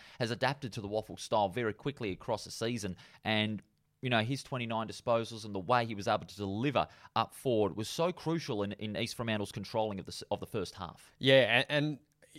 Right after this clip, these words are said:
Speaker 2: in, in finals, those players that you just mentioned, sorry, like, those type of players that you mentioned are just so important when you can hit a target, show a bit of poise, show the class.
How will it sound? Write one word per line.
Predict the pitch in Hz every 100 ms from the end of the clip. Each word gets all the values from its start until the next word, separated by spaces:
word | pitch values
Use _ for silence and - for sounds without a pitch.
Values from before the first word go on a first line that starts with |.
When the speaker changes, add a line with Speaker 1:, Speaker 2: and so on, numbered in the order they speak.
| -
Speaker 2:
in, | 175 160
in | 196
finals, | - 135 139 165 254 -
those | 147 151 156
players | 143 - 123 120
that | 127
you | 117
just | 117
mentioned, | 113 110 - - 101 - -
sorry, | 151 113
like, | 131 120
those | 131 120 -
type | - - 117 -
of | 107
players | 117 110 95
that |
you | 110
mentioned | 113 107 113
are | 104
just | 117 -
so | 156 131
important | 113 - 104 104 107 87
when | 117 117
you | 110 - - - - _ -
can | 131
hit | 139
a | 123
target, | - 127 127 127 123 -
show | 139 127
a |
bit | 123
of | 120
poise, | - 120 120 120 -
show | 120
the | 110
class. | - 113 107 113 -